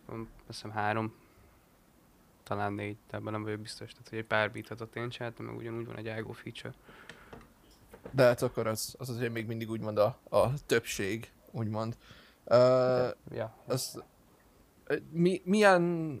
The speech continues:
Speaker 2: ne-, nektek, vagy bennetek ez, ez, ö, ö, van ar-, abba az irányba úgymond ilyen, ö, ambíciótok, hogy esetleg, ö, mondjuk ezt így, tényleg így többször másoknak csinálni zenét, vagy,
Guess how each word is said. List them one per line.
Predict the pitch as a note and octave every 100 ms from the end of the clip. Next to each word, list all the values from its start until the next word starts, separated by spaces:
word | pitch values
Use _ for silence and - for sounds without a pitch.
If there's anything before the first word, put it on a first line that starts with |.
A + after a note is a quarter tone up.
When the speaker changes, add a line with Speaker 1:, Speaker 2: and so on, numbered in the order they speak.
| - _ _ _
Speaker 2:
ne-, | C#3 C3+
nektek, | - D#3 D3 D#3 -
vagy | - D3 C#3 B2
bennetek | C3 D3+ D3+ D3+ D#3
ez, | D3+ -
ez, | C#3 C3
ö, | D3 C#3 C#3 C3+ C3 C3 - -
ö, | - B2+ A#2
van | C3+ C3 C3+
ar-, | - C3+ C3+ B2
abba | C3+ B2+ - C3+
az | C3
irányba | C#3 C3+ C3+ C3
úgymond | C3 B2+ B2+
ilyen, | A#2 A#2+ B2 - - - -
ö, | - B2 A#2
ambíciótok, | - B2+ A#2+ B2 - B2+ B2+ B2 -
hogy | B2+ A#2 - _ _ -
esetleg, | B2+ C#3+ A#2+ A#2+ A#2 A2+
ö, | A#2 A#2 A2 B2+ - - - _ _ _ -
mondjuk | B2+ A2
ezt | G#2+ -
így, | A#2+ A2 - _ _ _ _ _ _ _ -
tényleg | B2+ A#2
így | A2+ - - - _
többször | - C3 - C3 A2+
másoknak | A#2+ A2+ B2+ B2 A2+ B2+
csinálni | - D3+ C#3+ D3
zenét, | C#3 D3 D3+ -
vagy, | C3 B2